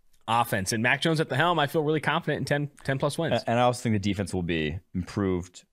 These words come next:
Speaker 2: even if it's just Dante Hightower coming back. That's massive to what they do defensively. A-, and obviously you get Kyle Van Noy,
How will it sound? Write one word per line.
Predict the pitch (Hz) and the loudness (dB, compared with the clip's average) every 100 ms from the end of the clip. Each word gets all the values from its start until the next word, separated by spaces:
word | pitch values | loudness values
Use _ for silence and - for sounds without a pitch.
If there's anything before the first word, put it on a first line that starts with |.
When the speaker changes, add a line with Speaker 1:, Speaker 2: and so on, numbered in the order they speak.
| _ _ _ | _ _ _
Speaker 2:
even | 98 95 | -2 -2
if | 87 | -2
it's | 87 | -4
just | 92 85 - _ | -4 -4 -8 _
Dante | 95 85 82 | -2 0 0
Hightower | 82 82 76 71 | -2 0 -4 -4
coming | 71 71 | -6 -4
back. | 67 65 - _ _ - | -6 -8 -12 _ _ -4
That's | 85 - - - _ _ _ _ _ - | -4 -2 -6 -8 _ _ _ _ _ -4
massive | 95 82 82 85 76 | -2 0 0 -2 -8
to | - | -6
what | 82 | -6
they | 82 | -6
do | 76 | -8
defensively. | 69 - 65 - 64 69 - | -8 -8 -8 -8 -10 -10 -8
A-, | 101 110 | -4 -2
and | 98 | 0
obviously | 85 76 85 78 | 0 -2 -4 -4
you | |
get | 76 71 - _ _ | -2 -4 -6 _ _
Kyle | - 82 | -2 0
Van | 73 82 | 0 0
Noy, | 87 78 | 2 0